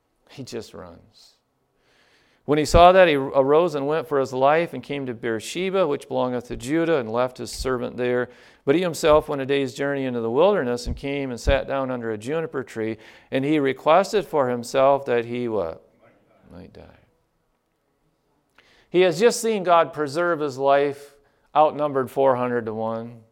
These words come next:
plus. And now he's saying, "God,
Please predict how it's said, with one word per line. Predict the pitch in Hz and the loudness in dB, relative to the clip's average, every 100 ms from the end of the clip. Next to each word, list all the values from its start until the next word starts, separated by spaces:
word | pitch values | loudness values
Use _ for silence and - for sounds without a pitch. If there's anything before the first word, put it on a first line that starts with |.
| _ _ _ _ _ _ _ _ _ _ _ _ _ _ _ _ _ - | _ _ _ _ _ _ _ _ _ _ _ _ _ _ _ _ _ -10
plus. | 110 101 113 - - - _ _ _ _ _ _ _ _ | -4 -4 -4 -4 -4 -4 _ _ _ _ _ _ _ _
And | 110 117 | -8 -4
now | 127 123 | -2 -2
he's | 117 | -4
saying, | 120 120 | -6 -2
"God, | 131 135 127 | 0 0 -4